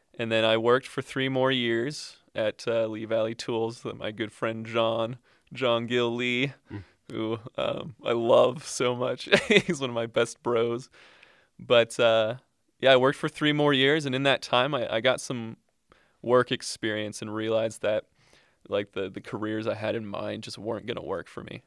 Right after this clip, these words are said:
Speaker 1: because I was working in the same place every day, doing the same tasks, seeing a lot of people and interacting and, like, quote unquote, helping them with their needs, you know, in a
Speaker 2: Right.
Speaker 1: retail environment.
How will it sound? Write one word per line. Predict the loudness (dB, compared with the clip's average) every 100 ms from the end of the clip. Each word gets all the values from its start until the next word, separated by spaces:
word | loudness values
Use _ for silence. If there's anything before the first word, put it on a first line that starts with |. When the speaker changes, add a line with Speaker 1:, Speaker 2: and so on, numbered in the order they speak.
| -16
Speaker 1:
because | -8 -4 -6 -4
I | -4
was | -2
working | -4 -4 -4
in |
the | -6
same | -4 -4 -4
place | -4 -4 -2
every | -6 -6
day, | -8 -10 -12 -20 -20 _ _ _ _ _ -10
doing | -4 -2
the | -2
same | -4 -2 -2
tasks, | -2 -2 0 -4 -10
seeing | -4 0 2
a | 4
lot | 4 4
of | 0
people | -6 -8 -4 -2
and | -2
interacting | -2 0 2 0 -4
and, | -4
like, | -4 -4 0
quote | 2 2
unquote, | 2 0 2
helping | 4 4 2 -2
them | -4
with | -4 -8 -8
their | -10
needs, | -8 -8 -8 -10 -12
you | -10
know, | -10
in | -10
a |
Speaker 2:
Right. | -10 -2 0 0
Speaker 1:
retail | -2
environment. | -6 -8 -8 -8 -10